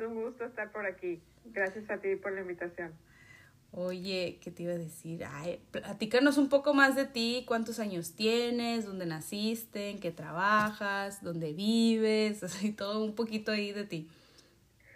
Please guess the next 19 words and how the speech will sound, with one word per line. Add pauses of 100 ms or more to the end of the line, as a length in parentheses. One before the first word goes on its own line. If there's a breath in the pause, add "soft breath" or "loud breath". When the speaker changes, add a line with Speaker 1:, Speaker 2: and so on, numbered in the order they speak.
(300 loud breath)
Speaker 1:
Ok, (360)
claro
que
sí.
Mira,
pues (140)
tengo
treinta
y
cuatro
años. (160)
Eh, (580 soft breath)
yo
nací
en
Saltillo,
Coahuila,
pero
crecí